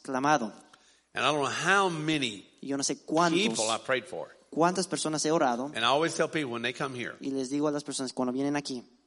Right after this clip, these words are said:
Speaker 2: and they come to my office and, and I minister to them.
Speaker 1: Y viene a mi, a mi oficina y yo los ministro.
Speaker 2: I always know this,
Speaker 1: Siempre es, les digo que sepan esto.
Speaker 2: that they have honestly cried out to the Lord.
Speaker 1: Que si honestamente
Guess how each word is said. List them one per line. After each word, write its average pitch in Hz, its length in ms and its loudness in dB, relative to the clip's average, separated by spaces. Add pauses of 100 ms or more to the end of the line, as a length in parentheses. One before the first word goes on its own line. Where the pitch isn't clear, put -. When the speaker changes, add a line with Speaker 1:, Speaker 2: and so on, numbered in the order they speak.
(160)
Speaker 2:
and - 100 -14
they 113 100 -4
come 127 140 -2
to 135 80 0
my 131 100 2
office 123 440 2
and, 98 180 -8 (100)
and 98 120 -10
I - 20 -8
minister 113 400 -4
to 101 140 -12
them. 95 160 -10 (100)
Speaker 1:
Y 143 120 -6
viene 143 280 0
a 151 60 2
mi, 151 160 -4
a 131 180 -2
mi 135 120 -6
oficina 151 380 -4
y 147 40 0
yo 139 100 4
los 131 160 0
ministro. 143 420 0
Speaker 2:
I 117 40 6
always 135 300 4
know 143 200 -2
this, 98 280 -2 (100)
Speaker 1:
Siempre 143 400 -4
es, - 260 -6
les 131 160 -4
digo 139 140 0
que 131 100 -8
sepan 139 300 -6
esto. 117 300 -6
Speaker 2:
that 120 160 -6
they 131 200 2
have 113 220 2
honestly 131 380 -2
cried 110 260 0
out 107 180 0
to 107 80 -8
the 101 100 -8
Lord. 90 240 -6
Speaker 1:
Que 127 120 -6
si 135 160 -2
honestamente 156 640 -2